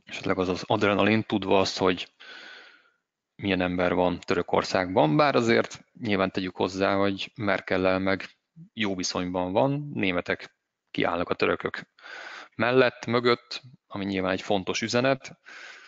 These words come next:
de Törökország azért még messze a megoldástól. Jó, akkor mára ennyi lett volna. Én azt hiszem, mindent elmondtam, amit, ö,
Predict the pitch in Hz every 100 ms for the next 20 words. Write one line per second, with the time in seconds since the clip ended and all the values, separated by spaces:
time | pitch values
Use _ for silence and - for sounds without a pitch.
0 | - _ _ _ _ _ _ _ _ 135
1 | 113 104 101 98 95 95 95 - - _
2 | _ _ _ _ _ _ _ 113 95 -
3 | 95 98 92 92 95 92 92 - 90 85
4 | 85 90 87 - - - - - _ _
5 | _ _ _ _ _ _ _ _ _ _
6 | _ _ _ _ _ _ _ _ 65 69
7 | 69 69 69 - - - - - _ _
8 | _ _ _ _ _ _ _ _ _ _
9 | _ 147 147 95 - _ - 127 - -
10 | 117 123 117 104 110 107 101 98 - 98
11 | 107 139 151 - 110 98 98 - 101 101
12 | 95 92 - 92 92 92 92 92 92 92
13 | - 95 92